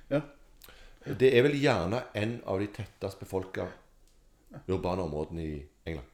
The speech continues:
Speaker 1: Mm, det stemmer. Det er jo et paradoks.
Speaker 2: Ja, det er det.
Speaker 1: På mange måter.
Speaker 2: Og så nå, nå brukes det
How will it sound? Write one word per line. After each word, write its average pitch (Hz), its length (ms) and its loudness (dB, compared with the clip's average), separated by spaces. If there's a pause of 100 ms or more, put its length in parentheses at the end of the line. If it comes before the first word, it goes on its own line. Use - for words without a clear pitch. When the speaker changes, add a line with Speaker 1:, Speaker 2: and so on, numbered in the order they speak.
Speaker 1:
Mm, 147 180 -8 (400)
det 117 80 -20
stemmer. 117 240 -18 (1900)
Det 139 80 0
er 135 60 2
jo 143 60 2
et 143 100 -2
paradoks. 143 500 -2 (300)
Speaker 2:
Ja, 151 460 4 (100)
det 151 80 -6 (100)
er 147 160 2
det. 196 140 6
Speaker 1:
På 151 80 8
mange 135 240 6
måter. 110 320 4 (320)
Speaker 2:
Og 139 140 4
så 151 120 6
nå, 156 200 8 (100)
nå 151 160 6
brukes 147 440 4
det 127 140 4